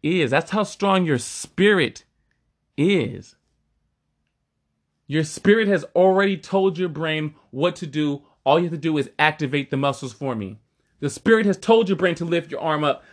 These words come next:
this high to the ceiling that quick while tap dancing over here. Your brain is being operated by a strong spirit. So when, if you're in your head talking to yourself,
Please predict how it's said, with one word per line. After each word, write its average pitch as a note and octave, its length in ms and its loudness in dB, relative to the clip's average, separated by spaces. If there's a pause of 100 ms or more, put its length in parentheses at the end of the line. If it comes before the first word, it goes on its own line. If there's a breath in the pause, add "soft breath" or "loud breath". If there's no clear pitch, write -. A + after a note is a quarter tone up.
(120 soft breath)
this E3+ 260 0
high F#3 160 4
to D#3+ 140 -10
the D#3 60 -8
ceiling D3 340 -4
that D3+ 240 4
quick D3+ 280 -2 (220 loud breath)
while E3+ 260 6
tap G3+ 360 0
dancing D#3 340 -2
over F3 220 -2
here. G3 240 -2
Your B2+ 180 -2
brain G3 440 -2 (200 soft breath)
is D#3+ 160 -4
being F3 340 0
operated F3+ 520 2
by D#3 120 2
a C#3+ 100 0
strong F3 400 0
spirit. F#3+ 320 0
So F#3 100 -2
when, E3+ 220 -2 (200 loud breath)
if C#3+ 160 -2
you're G#3+ 140 4
in A#3 240 4
your G3+ 160 4
head F3+ 320 -2
talking F#3 420 0
to - 140 -8
yourself, E3+ 480 -4